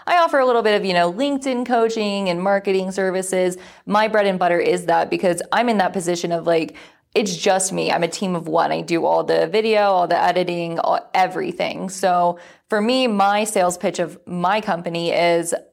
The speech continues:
I feel like I can make their services sound more interesting, sound more fun, and work with their team to bring out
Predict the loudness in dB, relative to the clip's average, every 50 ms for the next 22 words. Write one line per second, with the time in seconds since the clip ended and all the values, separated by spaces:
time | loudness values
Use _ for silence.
0 | _ 0 2 2 4 2 2 0 0 -2 -6 -2 0 0 2 2 2 2 0 -2
1 | 0 -2 -4 -4 -4 -4 -4 -4 -6 -10 -20 _ -14 -4 0 2 2 2 2 0
2 | 0 0 0 -2 -2 -4 0 0 0 2 2 2 2 0 0 0 -2 -6 -4 -4
3 | -2 -2 0 0 0 0 0 0 -2 -2 -2 -2 -2 0 2 0 0 -2 -2 -2
4 | 0 0 0 -2 -2 -2 -4 -2 -2 -4 -4 0 0 2 2 2 -2 -4 -8 -8
5 | -8 -8 -8 -10 -12 -12 -4 -2 -2 0 0 0 0 0 2 0 0 0